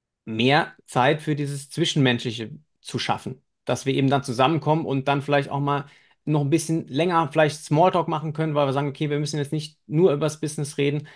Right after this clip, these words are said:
weil uns da halt irgendwo was abgenommen werden kann. Und erste Zahlen sagen aktuell, dass du circa vierzig Prozent der repetitiven Aufgaben jetzt schon mit K I lösen kannst.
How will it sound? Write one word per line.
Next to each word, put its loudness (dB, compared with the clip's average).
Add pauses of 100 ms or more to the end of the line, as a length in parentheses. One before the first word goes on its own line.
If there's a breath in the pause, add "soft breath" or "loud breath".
(140)
weil 2
uns -2
da 2
halt -4
irgendwo -4
was 0
abgenommen -2 (180)
werden 0
kann. -2 (480 soft breath)
Und 0
erste 0
Zahlen 2
sagen 2
aktuell, -2
dass 0
du -8
circa -2
vierzig -2
Prozent 0 (400)
der -2
repetitiven -4
Aufgaben 0
jetzt 0
schon 0
mit -6
K -6
I -4
lösen -4
kannst. -20